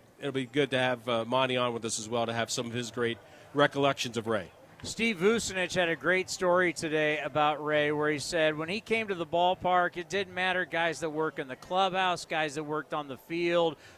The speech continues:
Speaker 2: fans. Ray just loved everybody. He was a people person, a baseball guy, and got along with everyone.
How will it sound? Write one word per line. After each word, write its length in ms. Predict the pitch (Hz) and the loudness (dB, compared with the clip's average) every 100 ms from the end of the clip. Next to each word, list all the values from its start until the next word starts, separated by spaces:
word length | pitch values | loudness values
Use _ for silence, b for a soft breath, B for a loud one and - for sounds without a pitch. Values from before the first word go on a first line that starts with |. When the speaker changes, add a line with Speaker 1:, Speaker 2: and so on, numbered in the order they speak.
| - | -20
Speaker 2:
fans. 640 | - 190 180 180 180 180 B B - | -8 -2 0 0 -2 -4 B B -8
Ray 360 | 131 208 269 | 4 4 4
just 320 | 226 254 - 170 | 2 -2 -2 -2
loved 360 | 180 196 190 | 2 2 2
everybody. 800 | 202 175 175 165 156 143 131 120 | -2 0 0 -2 0 2 2 0
He 180 | 120 180 | -4 -2
was 200 | 160 147 | -2 -2
a 80 | 151 | -4
people 500 | - - 240 - 220 | -4 -6 -4 -2 -4
person, 640 | - 208 202 - 202 196 B B B | 0 2 0 -2 -6 -8 B B B
a 120 | 175 | 0
baseball 680 | 165 180 180 185 - 185 175 | 2 2 2 0 2 4 4
guy, 520 | 165 160 160 160 160 151 | 4 4 4 4 2 -4
and 160 | 151 | -6
got 260 | 170 175 196 | 0 2 2
along 400 | 175 170 175 170 | 0 0 0 -2
with 160 | 156 - - | -6 -8 -4
everyone. 720 | 170 180 175 160 147 139 135 | -2 0 0 -2 0 0 -2